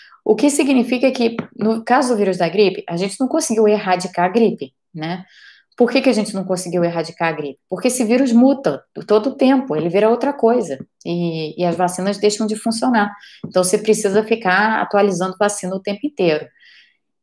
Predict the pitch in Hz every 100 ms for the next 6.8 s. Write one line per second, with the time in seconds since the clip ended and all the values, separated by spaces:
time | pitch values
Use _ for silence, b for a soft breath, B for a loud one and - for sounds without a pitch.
0 | - 220 320 - 214 175 254 254 156 151
1 | - - 196 226 269 - 254 311 285 240
2 | 214 - 208 226 - 170 160 165 185 185
3 | 175 180 175 147 - 190 185 175 175 165
4 | 185 180 - 175 175 180 180 180 - -
5 | 302 349 - 214 185 185 175 170 165 165
6 | - 170 - 160 151 185 180 -